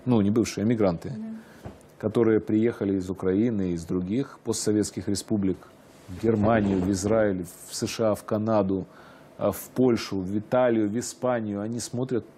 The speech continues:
Speaker 1: только российские пропагандистские каналы. И у них уже мозги на бекрень. У них нет альтернативы. Украина как государство должно было создать один, а лучше два, три своих канала, которые бы занимались разъяснительной работой среди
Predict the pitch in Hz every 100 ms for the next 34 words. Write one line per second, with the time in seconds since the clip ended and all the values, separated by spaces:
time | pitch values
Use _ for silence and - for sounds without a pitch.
0 | - 131 175 - 104 - 107 104 127 147
1 | 127 120 104 104 104 110 117 - 120 113
2 | 110 101 95 98 117 180 - 110 104 104
3 | 98 139 131 123 - 107 87 76 - -
4 | - - 120 151 156 143 170 165 135 143
5 | 139 143 139 117 101 101 - - 120 123
6 | 139 117 117 110 110 - 107 110 107 -
7 | 95 98 95 110 107 104 - 98 104 113
8 | - - - - 101 107 120 110 101 107
9 | - 101 104 110 - 117 131 - 107 123
10 | 123 - 117 120 117 98 90 - - -
11 | - - - - 143 165 175 185 165 160
12 | 151 147 143 170 175 - - 135 156 190
13 | 139 156 151 - 147 190 165 139 123 107
14 | 104 95 185 175 98 - - - 117 147
15 | 120 113 101